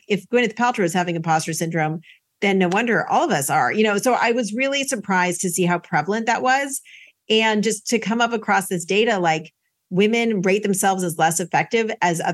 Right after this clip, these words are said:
than other people rate them. So, like, there was this huge study of all these employees with male and female bosses, and the employees ranked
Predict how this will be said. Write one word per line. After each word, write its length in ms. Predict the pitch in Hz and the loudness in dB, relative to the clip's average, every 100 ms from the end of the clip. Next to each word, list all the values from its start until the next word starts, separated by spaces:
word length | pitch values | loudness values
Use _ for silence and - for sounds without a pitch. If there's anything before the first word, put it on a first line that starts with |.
| - | 0
than 180 | 190 170 | -2 0
other 200 | 175 165 | -2 -4
people 280 | 160 147 147 | -4 -6 -6
rate 200 | 107 - | -6 -6
them. 200 | - 175 | -8 -2
So, 140 | 208 | 0
like, 200 | 196 190 | 2 2
there 80 | 202 | 0
was 100 | 180 | 0
this 140 | 180 196 190 | 0 -2 -4
huge 440 | 190 - 302 302 | -8 -2 0 0
study 340 | 240 254 208 202 | 0 2 2 2
of 80 | 180 | 2
all 100 | 196 | 0
these 180 | 226 | 0
employees 760 | 214 175 190 170 160 160 151 - - - _ _ - | -2 -2 0 0 0 -2 -4 -6 -14 -20 _ _ -2
with 200 | 190 180 170 165 190 220 | 0 0 -6 -8 -8 0
male 300 | 208 208 208 | 2 2 0
and 120 | 196 | 0
female 300 | 190 175 160 | 0 0 0
bosses, 640 | 160 135 - 120 104 170 - 196 | 0 -2 -2 -4 -4 -8 -8 -2
and 580 | 202 190 180 180 175 165 - _ _ - | 0 2 2 2 -2 -6 -20 _ _ 0
the 260 | 214 202 196 | 2 4 2
employees 480 | 202 220 220 233 180 | 0 2 2 2 0
ranked 380 | 190 202 208 | 0 0 -2